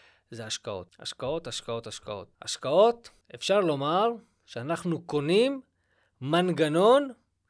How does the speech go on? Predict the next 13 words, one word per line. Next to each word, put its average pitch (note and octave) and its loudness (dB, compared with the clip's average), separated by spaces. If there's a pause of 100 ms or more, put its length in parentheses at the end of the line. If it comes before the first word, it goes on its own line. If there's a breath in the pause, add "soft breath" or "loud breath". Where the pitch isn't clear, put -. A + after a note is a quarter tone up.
(220 soft breath)
לייצור D3+ 2
הכנסות, D3+ -2
אוקיי? G#3+ -2 (280)
או E3+ -2
נכסים. E3+ -2 (180)
בעצם A3+ 4
על G#3 4
ידי F#3 2
ביצוע A3 4
השקעה, D#3+ -2 (340)
אני C#3 -2
מייצר A3 2
מנגנון D3+ -2